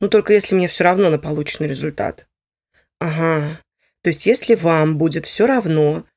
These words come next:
для вас не будет важно, что полученный результат не такой, как вы хотите, и тогда вы не будете ничего испытывать. Да. Значит, правильно ли я поняла, что, когда наша работа завершится, вы хотите, чтобы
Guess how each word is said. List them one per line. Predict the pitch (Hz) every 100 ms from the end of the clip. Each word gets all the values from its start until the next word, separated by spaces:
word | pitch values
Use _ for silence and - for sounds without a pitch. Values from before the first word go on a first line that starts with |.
| _ _
для | 165
вас | 160 208 -
не | 185
будет | 170 175 151 147
важно, | 160 226 247
что | 214 185
полученный | - 160 165 165
результат | 151 151 175 -
не | 160
такой, | 147 156 - 247
как | - 165
вы | 165
хотите, | - 165 - 160 - 123 - _ _ _ -
и | 170
тогда | 170 156 196 262
вы | 196 220
не | 226
будете | 190 202 - 165
ничего | 151 151
испытывать. | 151 - 143 - 139 - _ _ _ _ -
Да. | - 139 - _ _ _ _ _ _ _ _ _ _
Значит, | - 160 156 151 - -
правильно | - 160 196 285 254
ли | 233
я | 196 190
поняла, | - 233 175 160 185 247 _ _
что, | - - - 165 165 156
когда | 160 156 165 165
наша | 165 - 160
работа | 156 165 160
завершится, | 143 151 - - 254 - - 226 - _ -
вы | 165
хотите, | 160 156 180 -
чтобы | - 160